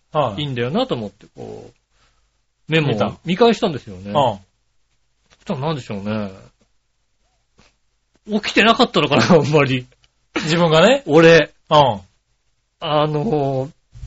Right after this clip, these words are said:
Speaker 2: メモにはね、
Speaker 1: うん。
Speaker 2: 「榊原」しか書いてないっていうね。
Speaker 1: なんだって？
Speaker 2: 「榊原」って書いたんだよ。
Speaker 1: はお。
Speaker 2: ただ、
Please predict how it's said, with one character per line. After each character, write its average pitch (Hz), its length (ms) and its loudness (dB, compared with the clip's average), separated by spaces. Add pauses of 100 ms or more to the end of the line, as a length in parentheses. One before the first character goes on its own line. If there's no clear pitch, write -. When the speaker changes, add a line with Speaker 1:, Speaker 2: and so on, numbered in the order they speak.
(220)
Speaker 2:
メ 247 160 0
モ 254 160 4
に 170 100 4
は 139 120 2
ね、 131 340 -2
Speaker 1:
う 156 40 -2
ん。 127 200 -4 (120)
Speaker 2:
「榊 233 420 0
原」 202 240 2
し - 100 -18
か - 80 -16
書 156 100 4
い - 20 2
て 123 80 -2
な 139 80 2
い 127 40 2
っ - 60 -4
て - 80 -2
い 156 120 -2
う - 20 -6
ね。 120 160 -4 (840)
Speaker 1:
な 175 260 2
ん - 20 4
だ 151 80 4
っ 139 80 -2
て？ 202 160 2 (340)
Speaker 2:
「榊 269 360 6
原」 247 200 8
っ 165 100 0
て 160 100 2
書 151 60 6
い 135 40 2
た 135 100 0
ん 113 80 -6
だ 110 60 -10
よ。 120 80 -14 (220)
Speaker 1:
は 196 200 8
お。 - 40 4 (760)
Speaker 2:
た 269 120 6
だ、 226 260 6